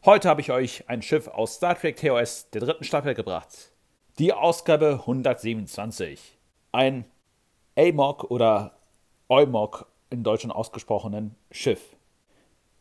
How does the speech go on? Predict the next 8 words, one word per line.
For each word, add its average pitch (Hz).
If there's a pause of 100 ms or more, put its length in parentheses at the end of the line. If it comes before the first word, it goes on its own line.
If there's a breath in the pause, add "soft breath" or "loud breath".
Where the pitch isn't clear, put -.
(220)
Eine 180
sehr 160
interessante 147
Spezies, 135
aber 143
dazu 135
gleich 110
mehr. 101